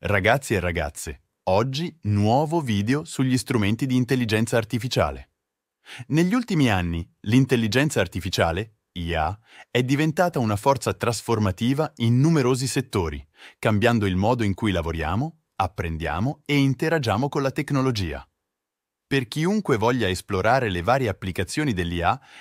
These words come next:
è essenziale avere accesso a strumenti efficaci e aggiornati, ed A I Tool Explorer si presenta come una risorsa unica e gratuita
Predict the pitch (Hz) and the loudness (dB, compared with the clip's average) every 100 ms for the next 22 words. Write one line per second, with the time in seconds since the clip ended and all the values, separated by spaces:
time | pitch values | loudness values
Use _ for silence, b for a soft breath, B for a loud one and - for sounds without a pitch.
0 | B - 135 135 139 156 139 - 185 131 | B -2 0 0 -2 -4 -4 0 0 2
1 | 95 90 107 98 - 151 151 123 104 - | 0 0 -2 -2 -2 -2 -2 -4 -4 -2
2 | 117 117 104 - - 101 127 170 - 185 | 0 0 -2 -6 -6 -4 -2 -2 -4 -10
3 | - 131 113 104 98 98 71 - 76 _ | -4 -2 0 0 0 -2 -6 -12 -16 _
4 | B B B 107 107 - 139 170 180 - | B B B -2 -2 -2 0 0 -2 -2
5 | 151 123 - - 104 85 87 101 B B | -2 -2 -4 -2 -2 0 -2 -6 B B
6 | B - 185 - 175 123 95 95 104 - | B -8 -4 -2 -2 -2 -4 -4 -4 -2
7 | 151 143 131 123 120 151 151 - 131 - | -2 0 0 0 -2 -4 -4 -2 -4 -4
8 | - 180 208 202 190 175 - 139 127 110 | -6 -2 0 -2 -2 -4 -4 -2 0 0
9 | - 82 73 67 | -4 -8 -8 -12